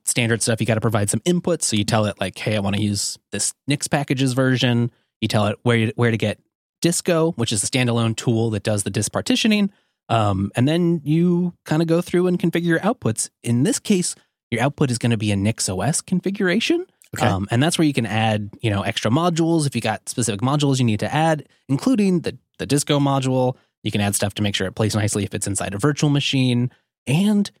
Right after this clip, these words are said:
Speaker 1: you can configure the stuff you want as part of your nix O S configuration.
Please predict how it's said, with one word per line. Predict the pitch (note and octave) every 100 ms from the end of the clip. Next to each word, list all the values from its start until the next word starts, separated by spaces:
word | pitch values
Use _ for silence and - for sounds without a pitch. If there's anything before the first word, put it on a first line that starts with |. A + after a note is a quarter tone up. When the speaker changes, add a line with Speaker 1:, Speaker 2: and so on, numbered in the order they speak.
| _ _
Speaker 1:
you | A#2 A2+
can | D3
configure | C3+ A#2 A#2 A#2+
the | A2+
stuff | - A#2+ B2+
you | G#2 E3+ D4+
want | A#3 -
as | - -
part | A2+
of | G2
your | G#2 A2
nix | F#2+ -
O | -
S | A2
configuration. | - G#2 - - A#2 - -